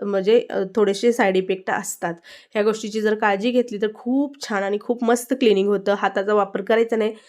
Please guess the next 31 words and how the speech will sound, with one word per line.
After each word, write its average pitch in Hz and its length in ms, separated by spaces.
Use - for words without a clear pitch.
ब्रशचा 262 400
करायचा, 214 440
सगळं 208 360
धुवून 233 280
काढायचं 190 440
आणि 233 160
नंतर 240 640
मग 220 220
तुम्ही 208 220
तुमचं 208 260
लिक्विड, 202 420
जे 196 200
काही 196 180
जेल 190 300
वगैरे 190 260
असेल 190 340
ना, 220 100
त्याने 202 220
क्लीन 196 260
करू 196 180
शकता. 214 160
पण 196 100
याने 202 340
कुठलंही 262 640
तेलकट, 214 480
चोपट 208 520
काही 233 300
असू 254 220
दे, 202 100
अगदी 202 380
झटकीपट 220 680